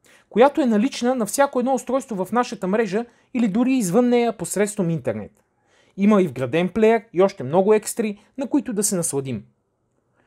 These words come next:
Допълнително на разположение имаме U P M P Media Server, D L N A Server, които още веднъж подсигуряват безпроблемното споделяне на файлове между различните устройства в нашата мрежа.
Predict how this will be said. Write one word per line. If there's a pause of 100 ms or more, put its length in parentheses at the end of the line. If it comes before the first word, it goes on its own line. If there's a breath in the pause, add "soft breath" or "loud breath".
(300)
Допълнително
на
разположение
имаме
U
P
M
P
Media
Server, (380)
D
L
N
A
Server, (220 soft breath)
които
още
веднъж
подсигуряват
безпроблемното
споделяне
на
файлове (200 soft breath)
между
различните
устройства
в
нашата
мрежа.